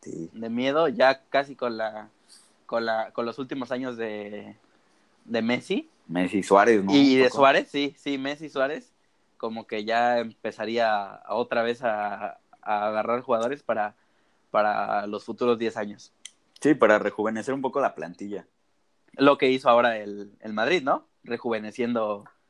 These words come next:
Speaker 2: rejuveneciendo un bas-, bastante porcentaje de la plantilla.
Speaker 1: Sí. Que, que nada le sirve porque al parecer Zidane odia a los jóvenes.
Speaker 2: Ah, sí.
Speaker 1: Zidane
Speaker 2: Eh,
Speaker 1: odia a todos los que no sean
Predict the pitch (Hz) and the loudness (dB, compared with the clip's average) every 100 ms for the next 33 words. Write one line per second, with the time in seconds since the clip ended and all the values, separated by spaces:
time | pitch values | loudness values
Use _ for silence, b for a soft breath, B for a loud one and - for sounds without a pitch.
0 | _ _ _ _ _ - 113 123 117 113 | _ _ _ _ _ -12 -8 -2 -2 -2
1 | 117 127 123 120 120 117 113 110 113 110 | -2 0 2 2 2 -2 -2 0 2 2
2 | - - 113 110 - 127 127 117 113 113 | -2 -4 2 2 2 0 0 -2 -4 -12
3 | 107 113 113 101 107 101 127 180 _ _ | -10 -6 -4 -4 -8 -6 -6 -6 _ _
4 | _ 131 110 101 _ _ - 131 123 117 | _ -8 -8 -10 _ _ 2 6 6 6
5 | 113 104 107 107 101 151 151 - - 104 | 0 -2 -2 -2 -6 -4 -4 -4 -8 -10
6 | 98 98 95 - 92 - 110 - 107 107 | -8 -6 -8 -8 -10 -8 -10 -8 -4 -4
7 | 123 - 113 107 98 95 85 - 101 117 | -4 -6 -8 -4 -6 -6 -12 -10 -8 -8
8 | 117 - _ _ - 143 165 165 254 220 | -12 -20 _ _ 2 4 4 4 0 4
9 | 190 156 160 - - - 165 139 143 147 | 6 6 2 -4 -20 0 4 8 10 10
10 | 156 156 151 - 151 160 165 127 117 117 | 8 6 4 2 -2 0 -2 -6 -10 -10
11 | 120 135 139 | -8 -10 -12